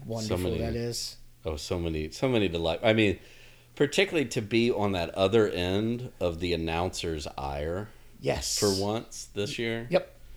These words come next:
Speaker 2: When they, they just kept digging into Virgil van Dijk and the
Speaker 1: Well, that's the, um, that's the st-,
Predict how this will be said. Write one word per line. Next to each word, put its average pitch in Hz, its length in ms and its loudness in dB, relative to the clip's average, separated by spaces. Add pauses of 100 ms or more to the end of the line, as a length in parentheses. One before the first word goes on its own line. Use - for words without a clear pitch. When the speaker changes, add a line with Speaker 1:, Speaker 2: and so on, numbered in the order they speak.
(280)
Speaker 2:
When 95 200 2
they, 101 160 0
they 104 180 2
just 104 240 -2
kept 101 460 -2
digging 101 420 4
into 95 300 2
Virgil 87 420 0
van 82 320 0
Dijk 76 520 0 (840)
and 85 260 -2
the 78 180 0
Speaker 1:
Well, 160 140 6
that's 175 320 4
the, 170 220 2
um, 139 400 2 (1500)
that's - 240 0
the 147 100 -4
st-, - 260 -2